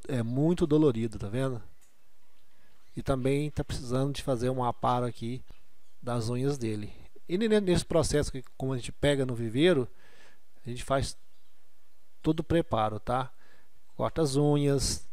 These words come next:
trata das feridas e aplica também o Ivomec, que o Ivomec, vocês sabem que é muito bom para as aves também. Combate várias doenças respiratórias, né? Fungos,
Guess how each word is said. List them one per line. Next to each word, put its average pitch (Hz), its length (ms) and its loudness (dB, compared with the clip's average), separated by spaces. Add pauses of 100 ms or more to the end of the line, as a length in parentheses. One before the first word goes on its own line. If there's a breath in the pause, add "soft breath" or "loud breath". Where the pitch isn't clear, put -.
trata 123 280 2
das 117 220 0
feridas 143 840 4 (580 soft breath)
e 123 180 4
aplica 135 380 2
também 127 680 2 (380)
o 120 680 2
Ivomec, 120 640 0 (180)
que - 100 -2
o - 20 0
Ivomec, 123 600 -2 (460 soft breath)
vocês 131 200 -4
sabem 127 280 2
que - 100 -2
é 131 40 2
muito 131 440 0
bom 127 180 0
para 135 160 6
as 120 120 0
aves 123 280 0
também. 113 420 -4 (880 soft breath)
Combate 120 540 0
várias 123 380 4
doenças 120 420 2
respiratórias, 113 960 0
né? 120 240 -2
Fungos, 127 880 -4